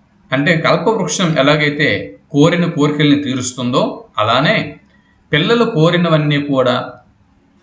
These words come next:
నాన్నగారు తీరుస్తారు కాబట్టి నాన్నను కల్పవృక్షంతో పోల్చడం జరిగింది. ఈ కవితకు తగిన శీర్షిక నాన్న అనేది సరిపోతుంది. ఇది.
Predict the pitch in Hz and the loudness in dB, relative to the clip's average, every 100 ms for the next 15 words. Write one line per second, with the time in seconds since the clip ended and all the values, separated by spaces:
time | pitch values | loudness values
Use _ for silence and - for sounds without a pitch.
0 | _ _ _ - 123 156 180 165 151 - | _ _ _ -4 0 2 2 2 2 2
1 | 143 - 151 131 131 117 113 - 170 95 | 0 0 -4 0 0 0 -2 -2 -4 -4
2 | - 131 120 156 170 123 98 - - _ | -8 -2 0 0 0 -2 -4 -8 -14 _
3 | - 139 170 170 - 147 120 - 120 120 | -4 -2 0 -2 -2 -4 -4 -6 -2 -2
4 | 123 170 247 - 113 107 104 98 95 95 | -2 -4 -4 -8 -4 -2 -2 -6 -10 -12
5 | - _ _ _ _ - 196 208 180 185 | -20 _ _ _ _ -2 0 0 -2 -2
6 | 233 185 170 165 156 180 - 170 165 113 | -4 -2 0 0 0 0 -2 0 0 0
7 | - - - - 123 123 147 147 139 113 | -4 -10 -14 -10 0 2 2 2 0 0
8 | 98 - 120 131 208 - 110 110 98 95 | -6 -8 -4 -4 -4 -4 -6 -10 -10 -8
9 | 95 95 _ _ _ _ - 117 101 | -10 -12 _ _ _ _ -8 -6 -8